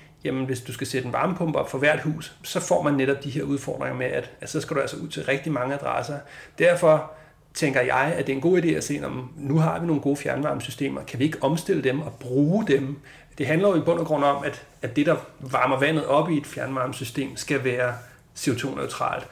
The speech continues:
Så gør det sådan set ikke noget, at, at energien flyder som vand ud til,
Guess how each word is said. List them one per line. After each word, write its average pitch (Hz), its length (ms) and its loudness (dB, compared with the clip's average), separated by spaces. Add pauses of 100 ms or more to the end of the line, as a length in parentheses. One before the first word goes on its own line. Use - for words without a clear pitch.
(260)
Så - 200 0
gør 156 180 4
det 147 100 0
sådan 156 180 -4
set 147 160 -4
ikke 170 180 -2
noget, 139 200 4
at, 135 300 -2
at 123 120 -4
energien 127 420 -4
flyder 156 320 -2
som 117 180 -6
vand 135 140 0 (200)
ud 143 120 -4
til, 127 240 -6